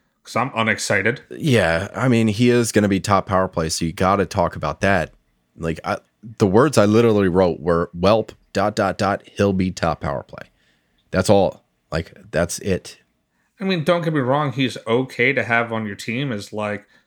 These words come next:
Speaker 1: you know, one of your bottom defensemen, you know what I mean? But he, he's not a, he's not a second defenseman on my team or a third. I want four defensemen better than him.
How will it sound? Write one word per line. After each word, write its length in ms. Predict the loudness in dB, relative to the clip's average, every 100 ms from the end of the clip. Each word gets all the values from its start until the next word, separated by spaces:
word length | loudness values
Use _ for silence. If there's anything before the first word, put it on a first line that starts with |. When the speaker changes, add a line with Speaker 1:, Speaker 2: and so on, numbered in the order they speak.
| _ _ -6
Speaker 1:
you 100 | -4
know, 280 | -4 -6 -12 _ _ _ _
one 200 | -2 0
of 160 | 0 0
your 160 | -2
bottom 600 | 0 2 2 2 -2 -8 -14 _ -8
defensemen, 720 | -4 0 0 -2 -8 -10 -12 _
you 120 | -6 -2
know 100 | 0
what 80 |
I 20 | 0
mean? 240 | -2 -2
But 200 | -6 -4
he, 160 | -4 -2
he's 280 | -4 -6
not 280 | -4 -2 0
a, 200 | -2 -4 -10
he's 240 | -14 -12
not 160 | -10 -10
a 160 | -12 _ -20
second 400 | -4 -4 -4 -8
defenseman 400 | -4 -4 -4 -4
on 160 | -2
my 160 | -2 -4
team 260 | -6 -8 -4
or 140 | -6
a 40 |
third. 380 | -4 -2 -2 -4 _ _ _ _ _ _
I 140 | 0
want 200 | 0 0
four 220 | -2 0 0
defensemen 520 | 0 -4 -4 -8 -4
better 200 | -4 -4
than 140 | -8
him. 240 | -12 -14